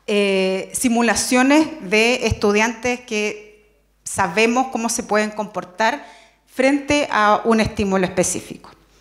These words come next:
Una vez que, eh, el estudiante simula y se le da retroalimentación,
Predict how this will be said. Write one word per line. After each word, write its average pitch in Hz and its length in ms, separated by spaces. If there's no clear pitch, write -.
Una 453 240
vez 440 180
que, - 680
eh, 233 920
el 220 520
estudiante 233 800
simula 214 1080
y 254 640
se - 180
le 156 160
da 240 220
retroalimentación, 294 1000